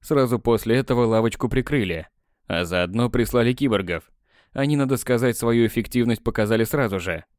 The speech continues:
когда на берег выползла очередная местная пакость, больше всего напоминающая груду протухших синих водорослей и сожрала новенький, еще даже не расконсервированный гравитационный кран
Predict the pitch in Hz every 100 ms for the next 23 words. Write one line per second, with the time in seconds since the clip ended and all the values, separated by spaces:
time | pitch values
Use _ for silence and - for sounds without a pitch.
0 | _ - 98 95 90 87 101 110 101 113
1 | 107 107 104 104 110 104 104 104 101 98
2 | - 101 143 131 90 - - _ _ _
3 | _ - 87 87 - 98 - 110 135 120
4 | 120 117 131 123 - 120 113 147 110 98
5 | 101 135 135 - 127 - 123 127 147 143
6 | 101 95 - 90 82 - _ _ - 90
7 | - 104 98 101 104 131 135 135 120 120
8 | 127 120 110 113 - 120 113 110 117 117
9 | 113 131 123 143 147 131 95 87 90 98
10 | 101 104 - 113 104 104 101 143 104 82